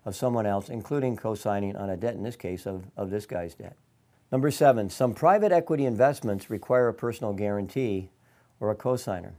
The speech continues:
Many people are not aware of this. Many years ago, I represented several investors to investigate a particular investment that had gone sour. It was a complicated private equity investment which used debt aggressively in order to hopefully increase returns.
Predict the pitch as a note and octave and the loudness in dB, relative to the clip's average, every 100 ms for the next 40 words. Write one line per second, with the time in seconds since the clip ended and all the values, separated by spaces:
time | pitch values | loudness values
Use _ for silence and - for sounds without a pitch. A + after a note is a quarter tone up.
0 | _ - G#2 C3+ C3+ B2+ A#2 G#2 G#2 G2 | _ -10 -4 -4 -4 -6 -4 -4 -2 -2
1 | F#2+ G2 G2 G#2 _ _ _ - _ _ | -4 -6 -8 -14 _ _ _ -20 _ _
2 | C#3+ G3 F#3 C#3+ B2+ B2+ A#2+ B2 D3 C3+ | 4 6 6 4 4 8 8 6 2 2
3 | A#2+ B2 A2 F2+ - C#3+ D3+ C#3 A2+ A2+ | 0 0 0 -4 0 2 2 0 4 4
4 | A#2 - F#2+ F2+ - _ _ _ _ _ | 4 -2 -4 -6 -12 _ _ _ _ _
5 | A#2+ A2+ A2+ D3 D#3 A#2+ A2+ G#2+ G#2+ - | -6 0 2 2 0 -2 -2 -2 -6 -6
6 | C3+ A#2 G#2 G2 A2+ - G2 G2+ F2+ F#2+ | -4 -4 -2 0 0 -2 -8 -6 -6 -6
7 | F2 F#2+ F2 - G#2+ G#2 E2+ D#2+ _ _ | -6 -6 -6 -6 -4 -2 -6 -10 _ _
8 | - _ _ _ B2+ B2+ B2+ - E3+ F#3 | -20 _ _ _ 0 2 0 0 0 0
9 | F3 D#3 C#3 A#2 G2 B2+ C3 B2+ B2+ - | 0 0 2 0 0 4 4 4 2 0
10 | A#2 B2 A2 G#2 F#2+ A2+ A2+ A2 F#2+ G2 | -2 -2 -2 -2 2 2 2 -4 -6 -6
11 | F#2+ C3+ C#3+ C3 G#2 - C3 C3 A2+ G#2+ | -4 -2 -2 -2 -8 2 2 2 -2 0
12 | A2 A2 G2 F#2+ F#2+ A2+ B2+ A#2 G#2 G2 | 0 0 -4 -4 -4 -2 -2 -2 -6 -4
13 | D3 - - G2+ G2 - B2 A2 G#2 F#2 | 0 0 0 -4 -4 -4 -8 -6 -8 -8
14 | F#2 - A#2 G#2 F2+ - | -10 -6 -6 -6 -8 -14